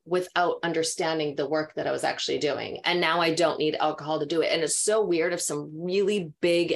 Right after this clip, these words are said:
energy needs to move and I don't have anything that I'm doing in my life 'cause I eat pretty clean besides, you know, like, a donut here and there. Like, yesterday, I had such a good donut.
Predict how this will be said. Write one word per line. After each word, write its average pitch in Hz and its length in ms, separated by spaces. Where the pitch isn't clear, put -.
energy 160 460
needs 151 340
to 147 120
move 147 460
and 147 440
I 156 160
don't 165 180
have 165 280
anything 185 600
that 151 380
I'm 156 180
doing 151 300
in 156 80
my 151 100
life 147 300
'cause 151 160
I 143 260
eat 151 280
pretty 147 520
clean 147 380
besides, 147 440
you 185 120
know, 165 80
like, 151 140
a 175 60
donut 135 460
here - 240
and - 140
there. 57 160
Like, - 180
yesterday, - 380
I - 40
had - 120
such - 280
a 233 40
good 202 200
donut. 208 380